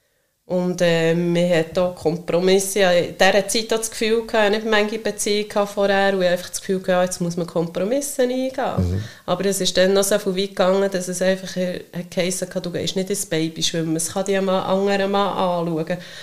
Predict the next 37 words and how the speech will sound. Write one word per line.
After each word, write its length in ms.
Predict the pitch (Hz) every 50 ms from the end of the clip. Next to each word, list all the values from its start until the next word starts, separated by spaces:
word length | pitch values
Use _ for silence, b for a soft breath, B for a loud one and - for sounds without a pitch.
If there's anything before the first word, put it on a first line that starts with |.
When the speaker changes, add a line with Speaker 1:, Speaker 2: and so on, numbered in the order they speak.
| B B B B B
Speaker 1:
Du 140 | - 196 180
läufst 340 | 175 156 170 170 - - -
sicher 320 | 214 208 202 - - -
nicht 240 | 190 190 190 190 185
im 160 | 190 175 185
Sommer 360 | 185 - 202 190 190 196 196 196
mit 280 | 190 185 185 - -
Dreck-T-Shirt, 1300 | 214 214 214 214 - - - - 208 196 202 196 - - - 185 175 160 165 - 120 - - - - - -
du 80 | 196 185
musst 240 | 180 160 165 -
bis 200 | - 185 190 -
zum 220 | - - 180 202 -
Knöchel 420 | - 208 196 208 202 - - 214 208
bedeckt 600 | - 208 208 214 208 202 202 202 - - - -
sein. 300 | - 196 185 185 185 190
Und 60 | 190
ich 80 | 190 185
will 100 | - - -
nicht, 200 | 196 190 190 -
dass 140 | 190 - -
du 80 | -
deine 300 | 220 - 208 208 220 220
blonden 440 | 214 214 208 202 208 208 214 220 220 214 - -
Haare 380 | - 240 214 175 165 - - -
offen 300 | - - - - 202 196 - -
trägst 400 | 190 180 180 175 185 190 - 190
und 180 | 180 175 180
du 60 | 202
bist 180 | 196 - - -
jetzt 300 | - 185 185 - - -
Mami 440 | 202 196 190 196 202 214 214 208 190
und 140 | 170 170 -
du 100 | 185 180
hast 220 | 185 - - - -
die 40 | -
Verantwortung. 920 | - 180 180 185 185 196 196 196 - 190 180 180 185 185 190 - 202 196 196
Und 160 | 175 170 170